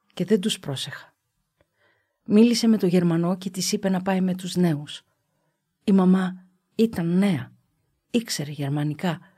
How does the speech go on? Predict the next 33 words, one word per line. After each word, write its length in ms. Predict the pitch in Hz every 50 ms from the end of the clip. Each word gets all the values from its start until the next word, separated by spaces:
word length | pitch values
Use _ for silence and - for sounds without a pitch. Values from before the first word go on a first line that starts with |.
| _ _ _ _ _ _ _
θα 180 | _ _ - 190
μπορούσε 440 | 180 202 208 240 262 254 254 - -
να 120 | 139 139 147
ζήσει, 500 | - - 180 175 - - - - - _ _ _ _ _ _ _ _ _ _ _ _ _ -
αλλά 220 | - 180 165 170
επειδή 340 | 160 165 165 180 185 165 220
είχε 180 | 220 190 214 214
το 100 | 214 180
μικρό 340 | 170 165 165 - 208 214
της 180 | 202 208 196 -
το 80 | - 170
παιδί, 360 | - 170 151 147 156 151 156
τον 200 | 156 - 170 160
Νταβίντ, 380 | 151 160 151 170 190 170 - - - _ _
στην 280 | _ - - - 165 156
αγκαλιά 400 | 151 151 151 147 151 156 156 151
της, 240 | 156 - - - - - - - _ _ _ _
που 100 | - 185
ήταν 220 | 180 185 190 180
περίπου 380 | 180 175 170 175 185 185 185 170
εφτά 300 | 156 151 - - - 175
χρονών 420 | 180 - - 156 160 165 170 170
και 120 | 165 165 165
δεν 160 | 165 196 202
ήθελε 340 | 190 185 185 - 147 139 139
να 100 | 135 135
τον 180 | - 151 143
αποχωριστεί, 800 | 143 139 - 143 - - 147 147 147 - - - - 151 175 - _ _ _ _ _ _ _ _ _ _ _ _ _ _ _ _ _ _ _ -
πήγε 220 | - 202 190 202
μαζί 240 | 196 190 180 180 180
με 100 | 185 180
τους 140 | 180 - -
μεγάλους. 600 | 175 160 156 165 156 135 117 113 - - -